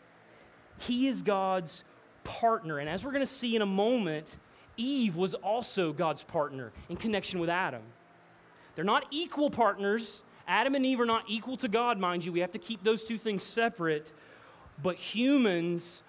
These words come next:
are God's partners nonetheless. We bear his image. And as God's partners, what that, uh, passage in Genesis taught us, humans were to fill the earth with goodness,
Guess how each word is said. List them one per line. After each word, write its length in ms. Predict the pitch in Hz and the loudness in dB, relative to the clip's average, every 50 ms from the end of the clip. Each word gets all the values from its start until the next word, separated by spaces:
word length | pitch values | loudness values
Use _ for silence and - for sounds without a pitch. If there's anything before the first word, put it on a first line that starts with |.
| - - | -6 -2
are 160 | 151 156 151 | 0 0 0
God's 340 | 151 165 165 185 220 190 - | 2 2 2 2 0 -2 -2
partners 500 | - 220 202 185 185 175 175 170 151 151 | 0 2 2 2 2 0 -2 -2 -2 -2
nonetheless. 960 | 165 160 165 160 156 151 147 143 131 117 110 - - - - - - - - - - - - - - - - - - - - - - | -2 -2 0 0 0 0 0 0 0 -2 -4 -8 -12 -14 -14 -14 -14 -14 -16 -18 -20 -20 -20 -20 -20 -20 -20 -20 -20 -20 -20 -12 -8
We 180 | 151 180 180 | -6 -6 -4
bear 720 | 165 139 - 180 175 180 190 202 208 214 208 208 208 196 - - - - - | -6 -2 0 2 2 4 4 4 4 4 4 2 0 -2 -8 -14 -20 -20 -12
his 220 | - 175 170 156 139 | -8 -6 -6 -4 -4
image. 440 | 156 160 151 143 127 123 123 - - - - - | -2 -2 -2 -4 -4 -6 -8 -12 -14 -16 -10 -8
And 180 | 160 160 160 - - | -6 -6 -6 -4 -2
as 380 | 160 180 196 226 262 240 214 | 0 2 2 2 0 0 0
God's 320 | 208 247 226 226 214 - - | 2 2 2 2 0 -4 -4
partners, 760 | - 208 196 190 214 214 220 233 240 254 269 240 - - - - - - - - | 0 2 2 2 2 0 -2 -2 0 0 0 -2 -6 -8 -12 -16 -20 -18 -6 -4
what 200 | 156 180 180 - | -2 -2 0 0
that, 240 | 220 214 220 - - - - - - - | 0 0 0 -2 -8 -16 -20 -16 -8 -4
uh, 180 | 156 156 156 | -2 -2 -2
passage 400 | - - 196 190 202 196 220 190 | -2 -2 -2 -2 -2 -2 -4 -2
in 100 | 220 208 | 0 0
Genesis 480 | 170 190 208 214 220 - - 214 - - | 2 2 0 0 0 -2 -4 -6 -6 -4
taught 300 | - 190 190 196 214 226 | -2 0 2 2 4 2
us, 220 | 247 233 - - - - - - | 2 0 -2 -6 -14 -16 -20 -16
humans 640 | - - - 220 226 240 262 262 285 269 233 202 | -12 -6 -2 0 2 2 4 4 4 2 2 2
were 120 | 196 202 190 | 0 0 0
to 180 | - 185 156 - | 0 -2 -4 -4
fill 480 | - - - 226 240 262 277 277 285 | -8 -10 -6 -2 0 0 2 2 2
the 200 | 247 262 247 - 185 | 2 2 0 0 0
earth 340 | 208 214 220 220 226 220 - | 0 2 4 2 2 0 -2
with 380 | 156 160 147 131 127 135 127 | -4 -4 -4 -6 -8 -12 -6
goodness, 720 | - 220 240 262 233 254 254 262 254 247 - - - - | -2 -2 0 0 0 0 0 0 0 -2 -4 -8 -12 -12